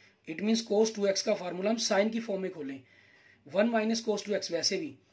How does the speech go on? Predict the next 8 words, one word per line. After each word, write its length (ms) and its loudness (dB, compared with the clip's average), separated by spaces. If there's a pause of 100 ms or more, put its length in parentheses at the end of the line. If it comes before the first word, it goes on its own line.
(420)
वन 340 4
minus 440 0
cos 300 -8
टू 100 0
एक्स 140 0
क्या 120 0
होता 160 -4
है, 140 -2